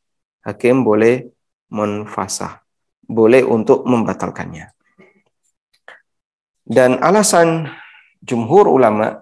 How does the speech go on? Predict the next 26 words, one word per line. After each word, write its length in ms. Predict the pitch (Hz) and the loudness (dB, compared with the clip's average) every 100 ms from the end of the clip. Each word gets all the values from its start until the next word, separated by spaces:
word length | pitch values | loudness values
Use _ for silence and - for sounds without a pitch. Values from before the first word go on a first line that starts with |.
| _ _ | _ _
kenapa 400 | - 127 127 131 | -6 0 0 2
ini 160 | 113 120 | 0 0
diperbolehkan 880 | 110 107 101 104 - 131 180 226 - _ _ _ _ | -2 -2 -4 -6 -2 -2 0 -6 -16 _ _ _ _
adalah 560 | 123 110 110 143 - | -2 0 0 -2 -6
karena 640 | - 120 113 110 107 107 - _ _ _ _ _ _ _ _ _ - | -6 -4 -2 -2 -2 -6 -10 _ _ _ _ _ _ _ _ _ 0
Aisyah 480 | 165 131 - 120 107 | 0 2 0 -2 -2
radhiyallahu 420 | 110 110 101 101 98 | -4 -4 -4 -4 -2
anha 160 | 123 175 - _ _ _ _ - | -4 -4 -10 _ _ _ _ -6
dinikahkan 640 | 120 117 143 - 135 120 | -4 -2 -2 -2 -2 -2
dengan 320 | 107 107 104 | -2 -4 -4
Nabi 240 | 101 117 104 | -4 -4 -4
sallallahu 400 | 98 95 92 - | -6 -8 -10 -4
alaihi 40 | |
wasallam 280 | 123 131 139 143 - _ _ _ | 0 2 0 -2 -12 _ _ _
dan 120 | 110 | -8
ketika 320 | - - 113 | -8 -6 -4
itu 160 | 110 120 | -4 -4
usianya 400 | 117 117 110 110 | -4 -4 -4 -4
masih 240 | 104 - | -6 -6
enam 240 | 107 104 104 | -6 -6 -4
tahun, 480 | 101 117 160 - _ _ _ _ _ | -2 -2 -2 -10 _ _ _ _ _
artinya 480 | 120 123 107 113 113 | -10 -8 -4 -2 -2
belum 400 | 101 117 117 113 | -4 -2 -2 -2
bisa 480 | 104 - 117 113 - | -4 0 0 -2 -6
dimintai 880 | - 110 104 101 110 113 113 - _ _ _ - | -6 -4 -4 -2 -2 0 -2 -8 _ _ _ -6
persetujuannya. 960 | 127 - 110 113 107 101 101 101 92 | -4 -4 -4 -4 -2 -4 -4 -6 -8